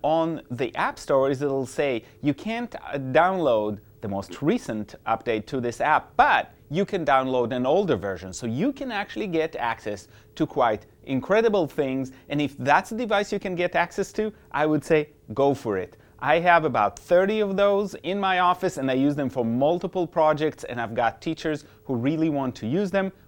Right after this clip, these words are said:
Why? Because they know that there are some things they can do even with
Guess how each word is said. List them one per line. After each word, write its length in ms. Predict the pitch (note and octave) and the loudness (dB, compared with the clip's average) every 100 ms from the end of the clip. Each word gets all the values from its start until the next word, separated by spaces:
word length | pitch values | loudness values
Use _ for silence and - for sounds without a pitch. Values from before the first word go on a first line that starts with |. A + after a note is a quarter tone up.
| - | 0
Why? 320 | C#3+ C#3+ C#3+ | 4 4 4
Because 340 | B2+ A#2 A#2+ | -2 -4 -4
they 100 | G#2+ | -2
know 200 | A2+ B2+ | -2 0
that 180 | A#2 G#2 | -2 -4
there 160 | G#2+ G2 | -4 -4
are 40 | |
some 260 | G2 C#3 C3+ | -4 -6 -6
things 320 | - A#2+ G#2+ | -6 -6 -4
they 100 | G#2+ | -6
can 220 | G2 G#2 | -6 -6
do 240 | F#2+ G2+ F#2+ - _ _ _ - | -4 -6 -8 -16 _ _ _ -2
even 380 | C3+ B2 A#2+ - - | -2 0 -4 -8 -14
with 400 | G2+ G#2 F#2+ - | -6 -4 -4 -8